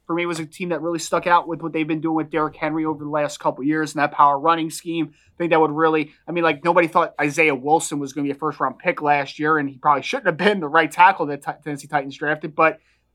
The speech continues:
they valued him so heavy because, hey, he's a big guy, physical right tackle that can play in a power running scheme.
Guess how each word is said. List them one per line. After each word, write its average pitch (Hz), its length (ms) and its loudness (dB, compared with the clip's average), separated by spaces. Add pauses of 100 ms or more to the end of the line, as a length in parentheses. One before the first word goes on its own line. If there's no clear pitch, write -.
they 180 200 4
valued 175 400 4
him 175 100 -4
so 165 140 0
heavy 202 260 4
because, 175 280 0
hey, 180 180 2
he's 160 160 -2
a 156 60 -2
big 170 280 0
guy, 165 300 6
physical 165 560 -8
right 160 200 2
tackle 170 380 4
that 151 120 -4
can 151 120 -10
play 160 180 -2
in 156 60 -2
a 147 60 -4
power 143 280 2
running 175 280 0
scheme. 180 400 -10